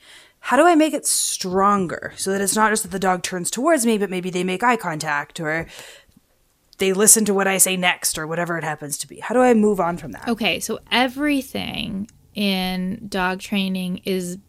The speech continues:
Speaker 2: building upon what you've already accomplished. Let's say your dog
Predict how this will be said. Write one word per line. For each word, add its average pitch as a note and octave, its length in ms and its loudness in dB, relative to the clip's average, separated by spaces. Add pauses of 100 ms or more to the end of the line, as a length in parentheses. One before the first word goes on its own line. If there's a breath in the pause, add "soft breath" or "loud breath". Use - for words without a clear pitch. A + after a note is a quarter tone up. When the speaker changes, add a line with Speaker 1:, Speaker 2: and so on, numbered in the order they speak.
(100)
Speaker 2:
building G3+ 800 0
upon F3+ 520 -6
what F3+ 300 -8
you've F#3+ 180 -4 (100)
already F3+ 540 -2
accomplished. - 800 -8 (1160 loud breath)
Let's G#3+ 260 -2
say G#3 220 -2
your G3 120 0
dog F3+ 540 -6